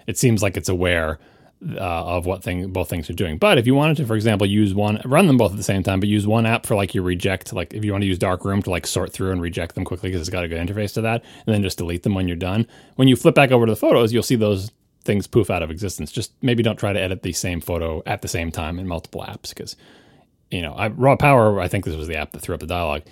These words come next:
is smart enough to know you're doing that and warn you, but I can imagine other ones maybe not being so, and you'll just be like, "Last update wins," and you might be sad.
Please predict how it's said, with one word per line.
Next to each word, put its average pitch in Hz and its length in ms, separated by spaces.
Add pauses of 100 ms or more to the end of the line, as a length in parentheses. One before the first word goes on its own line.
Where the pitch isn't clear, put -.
(180)
is 135 140
smart 131 260
enough 113 140
to 123 100
know 98 80
you're 87 100
doing 98 220
that 107 120
and 87 100
warn 95 220
you, 98 140
but 107 140
I 101 80
can 90 120
imagine 87 300
other 82 180
ones 78 220
maybe 76 480
not 82 200
being 82 160
so, 82 220
and 80 220
you'll 85 140
just - 180
be 87 100
like, 76 280
"Last 85 280
update 82 280
wins," 87 300
and 98 80
you 101 80
might 98 160
be - 80
sad. - 320